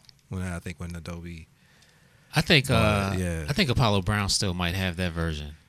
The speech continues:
Speaker 1: Shoot, that's why his, that's why, <laughs> that's why his sample's so clean. So he's taking
Speaker 2: Yeah.
Speaker 1: the vocals out, you know.
Speaker 2: He's dope.
Speaker 1: Yeah, yeah, man. Um, yeah, man.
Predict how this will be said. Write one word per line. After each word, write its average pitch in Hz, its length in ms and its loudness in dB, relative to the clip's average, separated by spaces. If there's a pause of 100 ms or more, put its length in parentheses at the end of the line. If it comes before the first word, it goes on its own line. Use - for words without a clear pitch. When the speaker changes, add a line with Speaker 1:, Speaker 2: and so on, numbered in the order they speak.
(600)
Speaker 1:
Shoot, 67 400 -2
that's 73 200 -2
why 90 160 2
his, 82 140 -2
that's 92 240 -4
why, - 100 4
<laughs> - 320 12
that's - 140 -2
why 95 80 -2
his - 120 8
sample's 139 320 10
so 92 120 2
clean. 85 320 -2
So 107 120 -4
he's 104 180 2
taking 107 140 6
Speaker 2:
Yeah. 101 60 2
Speaker 1:
the 95 60 2
vocals 107 360 2
out, 85 320 -10
you 101 140 -14
know. 110 140 -14 (1300)
Speaker 2:
He's 101 200 -6
dope. 78 340 -2
Speaker 1:
Yeah, 69 300 0 (420)
yeah, 78 120 0
man. 76 380 0 (880)
Um, 80 440 0 (1120)
yeah, 80 140 2
man. 80 300 2